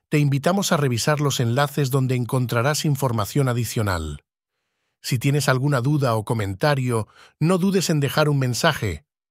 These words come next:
¿Estás listo para la aventura? Entonces, haz clic en los enlaces ahora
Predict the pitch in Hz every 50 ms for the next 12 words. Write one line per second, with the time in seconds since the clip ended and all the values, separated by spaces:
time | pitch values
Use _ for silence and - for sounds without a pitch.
0 | _ - 139 120 - 185 160 135 143 156 143 - - 151 147 151 139 139 135 135
1 | 131 131 123 123 117 147 147 151 180 208 220 - _ _ _ _ _ _ _ _
2 | _ - 127 123 113 151 151 151 143 - 151 143 - - - _ _ _ - 151
3 | 151 143 - - - 165 170 - - 147 139 135 120 - 120 107 110 123 131 -
4 | - 135 - - 107 120 143 151 156 151 139